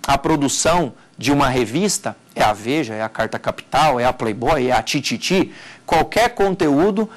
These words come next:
estará protegido por essa regra imunizante. É isso que define o S T F como posicionamento majoritário. Em relação a mídias digitais,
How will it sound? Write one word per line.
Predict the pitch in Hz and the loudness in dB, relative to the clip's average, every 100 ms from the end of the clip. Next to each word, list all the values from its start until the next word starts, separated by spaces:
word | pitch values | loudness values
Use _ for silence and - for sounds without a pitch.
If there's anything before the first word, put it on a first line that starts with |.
| - | -16
estará | - 214 170 160 | -2 2 4 2
protegido | 156 165 160 139 113 143 147 | 0 -2 0 -2 0 0 0
por | 147 | 0
essa | 135 135 - | 0 2 0
regra | 127 120 123 131 | 0 0 0 2
imunizante. | 135 143 160 127 135 120 - - - - | 2 2 2 2 0 -2 -8 -12 -20 -10
É | - | 0
isso | 135 139 392 - 214 - - | 2 4 4 2 0 -4 -10
que | - | -2
define | 196 190 165 151 | 0 0 -2 0
o | 151 | 2
S | 147 139 | 0 -2
T | - | -2
F | 135 131 131 | 0 0 -2
como | 131 - 135 | -6 -2 -2
posicionamento | 127 135 131 143 131 120 117 117 | 0 0 0 0 0 0 -2 -2
majoritário. | 123 127 123 135 147 127 92 - - - - - - - | 0 0 2 0 0 0 -2 -4 -20 -20 -20 -20 -20 -10
Em | - 285 | 0 2
relação | 285 254 220 - 226 | 4 2 2 2 2
a | 214 | 2
mídias | 185 220 190 190 | 2 2 2 2
digitais, | 156 175 165 - 110 92 - - | 2 -2 -2 0 0 0 -4 -6